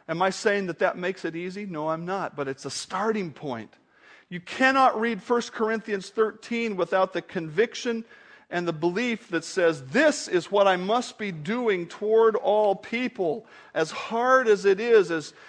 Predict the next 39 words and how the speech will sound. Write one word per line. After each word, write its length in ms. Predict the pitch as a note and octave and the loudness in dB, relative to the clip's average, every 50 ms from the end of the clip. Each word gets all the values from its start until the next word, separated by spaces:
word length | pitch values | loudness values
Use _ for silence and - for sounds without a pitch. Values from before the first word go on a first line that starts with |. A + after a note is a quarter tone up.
| - - - - - | -20 -20 -20 -14 -6
as 220 | - E3 E3 D3+ - | -2 -2 -2 -2 -4
challenging 680 | - - - A3 A3+ A#3+ C4 C4 C4 A3 G#3+ A3 G#3 | -10 -4 0 2 4 4 4 2 2 0 -2 -2 0
as 200 | G3 F#3 F3 E3 | 0 0 0 0
it 80 | F#3 F3+ | 2 6
is, 220 | G#3 A3 G3 E3+ | 6 6 6 4
as 100 | D#3 C#3+ | 2 -4
long 460 | D3 D3+ F3 G#3+ A#3 B3 C4 C4 B3 | -2 0 2 2 2 2 2 2 0
as 100 | A3+ F#3+ | 0 0
it 160 | G3 F#3+ - - | 0 -2 -2 -4
takes, 480 | - - A#3 C4 A#3+ G3 - - - | -4 0 2 2 2 0 -2 -4 -4
I've 220 | E3 D3+ D#3 D3 D#3 | -4 -4 -4 -2 -2
got 260 | F#3+ G3 - - - | -2 -2 -2 -4 -6
to 100 | - E3 | -10 -8
do 200 | D3 D#3+ F3+ F3 | -4 -2 0 0
it. 160 | D3+ C#3+ - _ _ - - - - - - - - | 0 -2 -6 _ _ -20 -20 -20 -20 -20 -20 -6 -2
But 120 | - A3+ G#3 | 0 0 0
the 80 | B3 | 2
great 320 | A3 G3 C#4 D#4+ F4+ - - | 2 6 6 6 6 4 2
news 280 | B3 B3 A#3 A3+ F#3+ | -2 -2 -2 -2 0
is 160 | F#3+ F3+ E3+ F3+ | -2 -2 0 2
this. 420 | B3+ B3 F#3 D3+ - - - - _ _ _ _ _ _ _ _ _ _ _ _ _ _ _ _ _ _ _ _ _ _ _ - | 2 4 4 4 2 -4 -16 -20 _ _ _ _ _ _ _ _ _ _ _ _ _ _ _ _ _ _ _ _ _ _ _ -2
Love 280 | F#3+ A3 B3+ C4 C4 | 4 6 6 6 6
is 100 | B3+ G#3+ | 4 0
not 160 | G#3 A3+ A3+ | 2 0 2
only 200 | A3+ A#3 A3+ A3 | 2 0 -2 -4
commanded, 680 | A3 - - G#3 G3 G#3+ A3+ B3+ C4+ C4+ G#3+ F#3 E3+ E3+ | -4 -4 -4 -2 0 0 0 0 0 0 0 0 0 -2
it's 140 | D#3+ - | -4 -6
possible. 960 | - - - - A#3+ C4+ D4 D#4 C#4+ - - - F#3 D3 C3+ B2 A#2+ - _ _ _ _ _ _ _ _ _ _ | -10 -14 -8 -4 0 2 4 4 4 2 0 -2 -2 -2 -2 -6 -8 -8 _ _ _ _ _ _ _ _ _ _
It's 140 | - F3 - | -10 -10 -10
possible. 720 | - - - B3 C#4 D4 C#4+ - - G3+ D3+ C3 A#2 - - - - - - - - - | -10 -6 0 2 2 2 2 2 0 -2 -2 -2 -6 -6 -10 -20 -20 -20 -20 -10 -4 -4
It's 120 | G#3 G3+ | -4 0
possible 440 | - - C4 C#4 D#4 - - B3+ A#3+ | 4 6 6 6 6 4 2 0 0
because 320 | G#3 A3+ G3 A#3+ G#3+ G#3+ | 0 0 4 4 4 4
the 80 | G3+ G3 | 4 -2
source 480 | F#3 - - - C#4 D#4 E4 C#4 - C4 | -4 -4 2 4 4 4 4 4 0 -4
of 140 | A#3 G3+ | -4 -4
love 320 | G3+ G3+ A3+ A#3+ B3 G3+ F3+ | -2 0 2 2 2 2 0
is 140 | D#3+ C#3+ C#3 | -4 -4 -4
God. 680 | - - A3+ A3+ A#3+ A#3+ A3 F3+ C#3+ B2+ - - | -4 -2 -2 0 0 2 2 4 2 2 0 -4